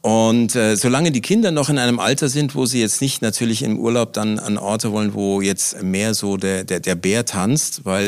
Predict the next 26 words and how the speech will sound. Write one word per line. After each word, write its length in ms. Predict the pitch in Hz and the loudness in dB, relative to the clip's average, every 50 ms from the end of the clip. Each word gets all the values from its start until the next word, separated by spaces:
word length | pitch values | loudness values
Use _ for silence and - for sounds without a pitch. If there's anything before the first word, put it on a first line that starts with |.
| 113 | -2
es 160 | 110 104 - 113 | -2 -4 -4 -4
ist 120 | 101 - | -4 -4
halt 140 | 104 98 92 | -4 -4 -4
eher, 400 | 90 95 92 90 - - - - | -4 -4 -4 -6 -6 -8 -10 -10
äh, 80 | 95 101 - | -10 -8 -6
idyllisch 560 | - 110 98 107 113 123 165 165 107 - - - | -4 -4 -2 0 0 2 2 0 0 -2 -4 -6
dort, 400 | 90 85 98 143 190 - - - 156 | -6 -4 -4 -4 -4 -4 -6 -6 -4
genießen 440 | 110 117 110 123 160 160 - 151 120 | -2 0 2 2 2 0 -2 -2 -4
wir 60 | 107 | -4
das, 240 | 101 - - - - - _ - - | -4 -4 -6 -6 -6 -8 _ -16 -14
äh, 160 | - 95 95 - | -12 -10 -10 -10
sehr, 580 | - 95 - - 98 92 90 98 123 160 196 - | -8 -6 -6 -4 -2 -2 0 0 0 0 -2 -2
auch 160 | - 117 110 - | -4 -6 -6 -6
gerade 220 | - 107 104 110 | -6 -4 -2 -2
mit 140 | 113 110 104 | -2 -2 -2
der 80 | 107 95 | -4 -6
Familie, 500 | - 98 90 90 95 98 110 135 185 214 - _ - - - - - - - - _ | -6 -6 -6 -4 -2 -2 0 0 0 -2 -4 _ -20 -20 -18 -18 -16 -18 -20 -16 _
weil 720 | - 95 110 107 110 110 113 113 117 120 120 120 120 123 - - | -6 -4 -2 0 0 2 2 2 2 2 2 2 0 -2 -4 -6
es 120 | - 113 - | -6 -4 -4
ein 160 | 160 127 113 | -2 -2 -2
ganz 240 | - 151 175 220 170 | 0 2 2 2 2
anderes 440 | - 143 156 160 156 151 135 117 - | 2 0 0 2 2 2 2 0 0
Umfeld 540 | - 147 156 147 - - - 90 98 101 - | -2 -2 -2 -2 -2 -4 -6 -6 -6 -6 -4
ist 320 | 107 117 147 170 - - - | -2 -2 -2 -2 -2 -4 -6
und 320 | - - 113 107 98 - | -6 -4 -4 -4 -4 -4
w-, 40 | - | -8